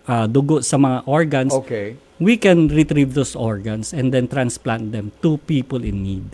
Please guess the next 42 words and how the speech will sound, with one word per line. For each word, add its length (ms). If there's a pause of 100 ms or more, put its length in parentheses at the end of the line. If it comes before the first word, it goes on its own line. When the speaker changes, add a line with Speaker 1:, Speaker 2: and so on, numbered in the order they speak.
(580)
Speaker 2:
There 80
was 240
a 80
time 240
kasi, 160
Doc, 240
na 80
meron 320
akong 480
isang 640 (440)
I 240
D 160
card 560
Speaker 1:
Opo. 420
Speaker 2:
na 220
finil 480
upan, 480
uh, 160
asking 320
me 160
if 80
I'm 160
willing 320
to 100
be, 220
uh, 280 (360)
willing 500
to 140
be 100
a 140
donor 720
Speaker 1:
Yes. 240
Speaker 2:
ng 160
organ. 480
Speaker 1:
Yes. 160
Speaker 2:
Uh, 80
um, 80
nag-okay 400
naman 240
ako, 320
no? 80
Speaker 1:
Yes. 240